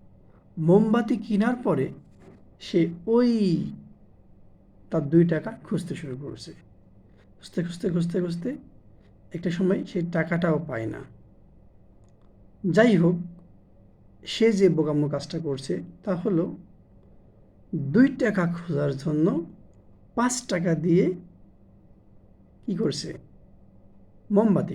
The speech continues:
কিনছে। শেষ পর্যন্ত সে অনেক খোঁজার পরেও সেই টাকাটা পেল না। তাহলে বুঝতেই পারছেন কেন তাদের নামের বিশেষণ হিসেবে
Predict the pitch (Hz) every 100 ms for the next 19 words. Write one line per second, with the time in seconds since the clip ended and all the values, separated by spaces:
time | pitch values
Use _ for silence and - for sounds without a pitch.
0 | 135 120 - 165 - - - 254 208 -
1 | 214 214 220 214 208 208 143 147 165 -
2 | 202 196 196 - 196 190 - - - -
3 | 196 151 151 143 135 175 254 - - -
4 | 131 123 123 117 117 - - - - -
5 | - - - - 135 123 160 170 190 185
6 | 185 175 - 190 196 - - - - -
7 | - - - 202 180 143 - - - -
8 | - - - - - - - - - -
9 | - 151 139 135 135 - - 151 135 127
10 | 127 147 143 - - - - - - _
11 | - - - - - - - - 160 -
12 | 170 - 180 147 147 - 135 135